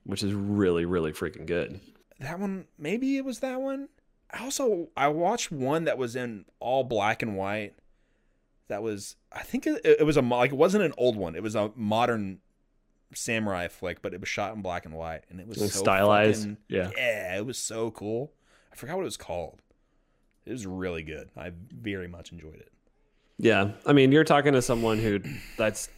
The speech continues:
Speaker 1: the, I, I got into samurai movies because of the Wu-Tang Clan. <laughs> Like, they kept
Speaker 2: Yeah.
Speaker 1: making references to stuff, and I was like, "Well, I gotta start watching these things."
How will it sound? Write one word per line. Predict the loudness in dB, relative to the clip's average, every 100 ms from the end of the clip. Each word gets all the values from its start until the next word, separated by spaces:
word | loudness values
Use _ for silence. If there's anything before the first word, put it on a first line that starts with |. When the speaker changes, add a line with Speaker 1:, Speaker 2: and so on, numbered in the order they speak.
| 0
Speaker 1:
the, | 4 4 4
I, | 2 2
I | 2 0
got | 4 4
into | 4 4
samurai | 4 4 6 4
movies | 4 2 0 0
because | -2 0 -2
of | -2
the | -2
Wu-Tang | -2 -2 -2 -2
Clan. | -2 -2 -2 -4
<laughs> | -4
Like, | -2 0 0
they | -2
kept | 2 2 4
Speaker 2:
Yeah. | 2
Speaker 1:
making | 2 2
references | 0 0 -2 -2 -2
to | -2
stuff, | 0 0 2
and | 0
I | 0
was | 0
like, | 0 0
"Well, | -2
I | 0
gotta | -2 -2
start | -4 -8
watching | -8 -12 -16
these | -18
things." | -14 -14 -16